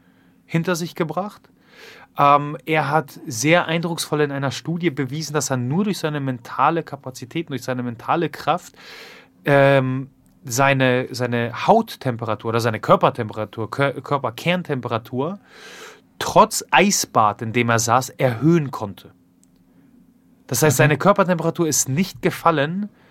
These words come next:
Speaker 1: obwohl er in einer Eistonne saß.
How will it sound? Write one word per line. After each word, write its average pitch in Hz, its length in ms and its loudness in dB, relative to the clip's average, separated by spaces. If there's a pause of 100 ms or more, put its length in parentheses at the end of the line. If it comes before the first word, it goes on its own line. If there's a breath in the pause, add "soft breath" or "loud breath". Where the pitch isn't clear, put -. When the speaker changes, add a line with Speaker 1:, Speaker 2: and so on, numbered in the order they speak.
(240 soft breath)
Speaker 1:
obwohl 139 400 4
er 185 100 6
in 151 120 -2
einer 139 380 -2
Eistonne 117 540 -6
saß. - 400 -18